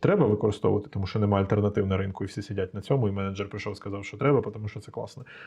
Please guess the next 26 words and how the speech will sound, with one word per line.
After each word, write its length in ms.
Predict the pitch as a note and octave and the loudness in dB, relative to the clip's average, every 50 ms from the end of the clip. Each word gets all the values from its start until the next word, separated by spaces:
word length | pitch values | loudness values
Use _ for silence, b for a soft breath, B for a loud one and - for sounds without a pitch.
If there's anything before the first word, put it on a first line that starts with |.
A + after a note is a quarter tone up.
| B B | B B
А 80 | B - | B 4
інше, 240 | E3 F#3 F3+ E3+ | 6 6 6 4
коли 180 | - C3+ B2+ C3 | 4 4 4 4
тобі, 220 | B2+ B2 A2 B2+ | 4 2 2 4
як 160 | B2+ A2+ G#2+ G#2+ | 4 4 4 4
розробнику, 460 | G#2+ G#2+ G#2+ B2+ C#3 C3 A#2 - G#2+ | 4 4 4 4 4 4 2 2 0
дійсно 260 | G#2 A#2 - - G2+ | -2 -4 -6 -8 -4
хочеться 400 | - - A2 - - G2+ - G#2 | -2 0 0 0 -2 -8 -14 -16
щось 200 | G2+ - G#2+ - | -16 -16 -12 -8
використовувати, 680 | - - - - G2+ - - F3 C#3+ C#3 A#2 F#2 A2 | -8 -4 -2 -2 -2 0 2 4 4 4 2 2 -2
тому 200 | - - G#2 B2+ | -10 -10 -8 -8
що 140 | - - - | -8 -8 -6
воно 280 | G2+ G2+ A#2+ C#3 C#3+ B B B B B B B | 0 2 2 2 2 B B B B B B B
зрозуміле, 520 | G#2+ G#2 A#2+ B2 E3 G3+ G#3+ G#3 G3 F3 | 4 6 6 6 6 6 6 6 6 4
просте, 560 | D3+ - - - G#2+ - - - - - - - - - _ _ _ _ - | 4 2 2 2 2 2 4 4 4 4 2 0 -6 -16 _ _ _ _ 0
і, 500 | G#2+ G2+ G2+ G2+ G2+ G2+ G2+ G2+ G2+ G2+ G2 - | 2 2 4 4 4 2 2 2 0 0 -2 -2
типу, 840 | - G#2 F#2+ G#2+ G#2 G2+ G2+ G2+ G2+ G#2 G2+ G2+ G2+ G2+ G2+ G2 B B B B | -4 -4 -2 -2 0 0 0 0 0 -2 -2 -4 -4 -6 -8 -8 B B B B
фаново 380 | B - B2 A2 G#2 G2+ G2 G2 | B 2 4 4 6 6 6 6
його 180 | F#2+ G2+ G2 G2 | 6 4 4 4
використовувати. 800 | G2 F#2+ - G#2 G#2 - - F3 F#3 E3 D3 C3 - - A2 A2 B B B B B B | 2 2 2 2 2 2 2 4 4 6 4 4 4 2 0 -2 B B B B B B
От, 280 | - - F#2+ F#2 F2+ - | 0 2 2 2 0 -2
тому, 640 | - - G2 A2+ C#3+ F3+ F#3+ F3 E3 D#3 C3+ A#2 - - | 0 2 4 6 6 6 6 6 6 6 6 4 2 2
е, 260 | G#2+ G#2 G#2+ G#2 G#2 - | 2 2 2 0 -2 -2
це 220 | - - C3 C#3+ | 0 0 2 2
хороший 360 | C#3 - G#2+ G#2 G2+ - A2 | 2 2 2 0 0 -2 -6
поінт. 360 | G#2+ - - - - - _ | -10 -10 -12 -14 -14 -18 _